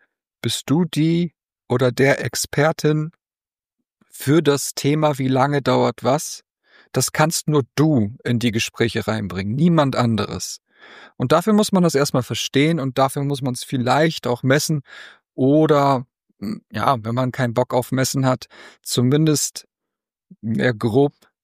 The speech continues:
schätzen und auch mal mit den Leuten reden, die es tun. Und vielleicht auch mal fragen, was hält dich davon ab, gewisse Dinge schneller oder intensiver zu machen, weil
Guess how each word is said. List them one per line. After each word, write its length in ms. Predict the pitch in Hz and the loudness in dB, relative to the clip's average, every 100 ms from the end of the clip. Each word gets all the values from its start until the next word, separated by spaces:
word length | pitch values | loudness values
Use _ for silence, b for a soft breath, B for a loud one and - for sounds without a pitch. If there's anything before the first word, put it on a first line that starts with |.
| - | -10
schätzen 640 | - - 147 - - 123 | -4 0 0 -2 -2 0
und 160 | 113 113 | 0 0
auch 180 | 123 - | -2 0
mal 120 | 131 | -2
mit 200 | 120 123 | 0 0
den 120 | 127 117 | 0 2
Leuten 340 | 123 - 127 | 2 2 -2
reden, 300 | 113 131 131 | -2 -2 -4
die 120 | 120 | -4
es 180 | 120 - | -4 -6
tun. 400 | - 135 139 151 _ _ _ _ B B B B B B B B B B - | -4 -2 0 -2 _ _ _ _ B B B B B B B B B B -2
Und 420 | 143 147 147 135 | 2 4 2 0
vielleicht 340 | - 143 143 | 0 0 2
auch 80 | 147 | 2
mal 160 | 143 143 | 2 0
fragen, 540 | - 143 139 135 127 117 | 0 0 2 0 -2 -2
was 300 | 139 135 - | -2 -2 -2
hält 260 | 143 139 | 0 0
dich 120 | 139 - | -4 -4
davon 380 | 135 - 127 | -4 -2 -2
ab, 180 | 120 - - | -2 -4 -10
gewisse 400 | 120 131 - 127 | -6 -4 -2 -2
Dinge 440 | 131 123 123 117 110 B B | 0 0 0 -2 -8 B B
schneller 640 | - - 160 170 160 151 139 | -14 -4 0 2 4 4 4
oder 240 | 127 123 | 2 0
intensiver 680 | 127 135 120 131 165 156 147 | 0 -2 -4 -2 -2 -2 -2
zu 200 | - 139 | -2 -4
machen, 340 | 127 131 127 | -4 -4 -8
weil 240 | 120 123 | -6 -6